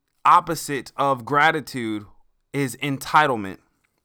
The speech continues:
due to many reasons, but the main one is this. A lot of the times, because of the lifestyles we, we live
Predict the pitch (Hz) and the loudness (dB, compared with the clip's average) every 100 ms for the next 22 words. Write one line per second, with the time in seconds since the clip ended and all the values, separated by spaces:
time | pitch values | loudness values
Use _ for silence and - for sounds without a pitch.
0 | _ _ _ _ _ _ _ - 127 196 | _ _ _ _ _ _ _ -12 -8 -6
1 | 185 160 185 160 135 120 123 107 147 151 | -4 -4 -4 -4 -6 -8 -10 -8 -6 -6
2 | 180 202 170 151 139 127 127 - - - | -4 -4 -4 -4 -4 -4 -6 -8 -20 -20
3 | - _ _ - 143 185 233 190 175 175 | -20 _ _ -2 6 8 6 4 -4 2
4 | 170 180 180 151 143 180 175 143 135 147 | 2 2 -2 -8 -6 -6 -6 -4 2 2
5 | 156 - 147 143 139 135 117 117 143 139 | 2 0 2 2 -2 -8 -10 -10 -8 -4
6 | 135 147 160 151 | -4 -4 -4 -12